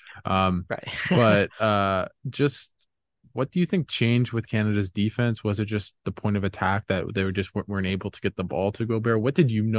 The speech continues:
Speaker 2: Mm-hmm.
Speaker 1: notice in, in
Speaker 2: Right.
Speaker 1: your
Speaker 2: Yeah, I think, well, first I'll just touch on, like, the, the foul trouble thing, and I think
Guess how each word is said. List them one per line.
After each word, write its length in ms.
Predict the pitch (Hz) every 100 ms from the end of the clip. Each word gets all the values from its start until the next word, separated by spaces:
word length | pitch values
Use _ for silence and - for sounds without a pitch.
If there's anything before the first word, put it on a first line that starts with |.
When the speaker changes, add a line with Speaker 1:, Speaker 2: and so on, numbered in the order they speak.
| 107
Speaker 2:
Mm-hmm. 200 | 101 101
Speaker 1:
notice 120 | - - _ - _
in, 200 | 107 95
in 100 | -
Speaker 2:
Right. 200 | - 104
Speaker 1:
your 120 | 95 - _ _ _ _ _ _ _ _ _ _ _ _ _ _ -
Speaker 2:
Yeah, 180 | 165 139
I 100 | 120
think, 260 | 165 180 -
well, 320 | - 139 131 123
first 240 | 165 160
I'll 80 | 175
just 160 | 190
touch 240 | - 131 -
on, 120 | 135
like, 140 | 123
the, 160 | 117 110
the 180 | 110 104
foul 340 | - 90 101
trouble 340 | - 147 143 156
thing, 180 | 170 165
and 100 | 110
I 60 |
think 240 | 113 117